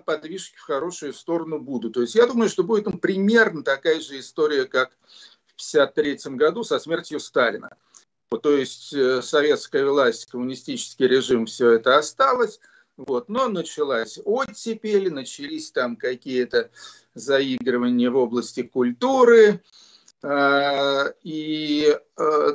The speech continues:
думаю, что будет примерно то же самое, то же самое и у нас. Самое первое, что сделают, избавившись от Путина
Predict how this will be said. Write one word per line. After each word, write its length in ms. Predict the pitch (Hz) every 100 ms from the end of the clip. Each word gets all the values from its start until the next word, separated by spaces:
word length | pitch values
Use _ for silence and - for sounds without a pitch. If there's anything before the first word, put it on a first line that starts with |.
| -
думаю, 340 | 220 240 226
что 180 | - 165
будет 300 | 175 202 196
примерно 420 | 143 131 165 139
то 140 | 156 156
же 160 | -
самое, 840 | - 147 151 147 135 131 131 127 135 - 135
то 120 | 143
же 60 | 139
самое 400 | - 151 143 139
и 20 |
у 160 | 135 139
нас. 480 | 127 104 - - - _ _
Самое 440 | - - 185 190 170
первое, 680 | - 208 226 208 170 151 135
что 260 | - 143
сделают, 540 | 131 131 160 139 131 127
избавившись 680 | 127 143 135 123 - 127 117
от 200 | 127 -
Путина 500 | - 127 131 117 117